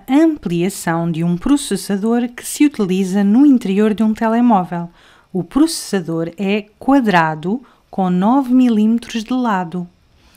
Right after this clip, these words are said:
Desenhe uma representação do processador no quadriculado apresentado em baixo,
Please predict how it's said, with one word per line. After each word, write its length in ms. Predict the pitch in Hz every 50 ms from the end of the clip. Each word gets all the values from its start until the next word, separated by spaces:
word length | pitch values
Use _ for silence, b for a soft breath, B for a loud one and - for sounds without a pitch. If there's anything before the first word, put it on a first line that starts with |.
| b b b b b b b -
Desenhe 500 | 196 185 180 170 170 220 277 359 381 359
uma 160 | 294 240 220
representação 800 | 208 - - - 190 175 190 190 180 185 180 - - 165 156 156
do 80 | 160 165
processador 840 | 156 - 202 247 254 - - - - 196 175 170 165 165 160 151
no 140 | 170 170 165
quadriculado 800 | - - 269 285 247 220 202 - - 180 165 156 156 156 156 175
apresentado 640 | 175 - 208 190 196 202 196 185 - 156 151 147
em 140 | 180 196 202
baixo, 500 | 208 226 262 277 285 285 - - - 302